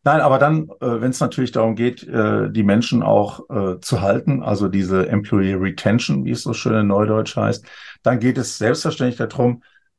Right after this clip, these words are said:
ähm, was kann ich den Talenten bieten?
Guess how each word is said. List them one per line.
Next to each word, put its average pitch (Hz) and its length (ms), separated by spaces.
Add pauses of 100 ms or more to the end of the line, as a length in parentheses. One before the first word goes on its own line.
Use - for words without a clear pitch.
(100)
ähm, 110 260
was - 300
kann 131 240
ich - 420
den 110 220 (420)
Talenten 113 500
bieten? 90 420